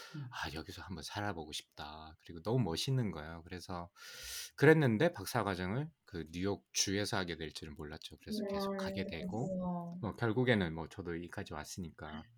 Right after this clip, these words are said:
Speaker 3: 이루신.
Speaker 2: 네. <clears throat> 그래서 이제 프렌즈가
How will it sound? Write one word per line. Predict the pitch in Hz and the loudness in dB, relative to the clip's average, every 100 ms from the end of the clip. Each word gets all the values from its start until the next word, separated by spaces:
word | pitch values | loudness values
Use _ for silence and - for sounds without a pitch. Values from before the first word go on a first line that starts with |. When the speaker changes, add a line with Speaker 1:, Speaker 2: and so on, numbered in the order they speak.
| - | -12
Speaker 3:
이루신. | - 202 202 185 170 170 - - - _ _ - - | 0 2 4 2 -4 -8 -14 -20 -20 _ _ -8 0
Speaker 2:
네. | 101 80 - _ - - | 0 0 -6 _ -20 -6
<clears throat> | 117 113 104 90 | 0 2 2 0
그래서 | 95 - 87 | -2 0 -2
이제 | 80 82 78 - - - - _ _ - - | -2 -4 -6 -14 -20 -20 -20 _ _ -20 4
프렌즈가 | 160 160 143 104 160 214 | 10 10 8 6 6 4